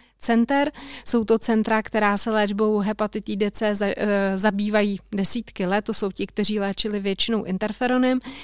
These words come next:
Jsou soustředěny ve velkých nemocnicích, obvykle fakultních či krajských nejčastěji. A seznam těch center, kterých je v současné době více než dvacet, je třeba na stránkách České hepatologické společnosti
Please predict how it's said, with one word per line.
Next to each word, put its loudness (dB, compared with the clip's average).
Jsou 2
soustředěny 2
ve 4
velkých -2
nemocnicích, 0
obvykle 0
fakultních -2
či 0
krajských -2
nejčastěji. -2
A 6
seznam 4
těch -4
center, 0
kterých -2
je 2
v -6
současné -2
době 0
více -2
než 0
dvacet, -2
je 0
třeba 0
na 0
stránkách -2
České 0
hepatologické -2
společnosti -2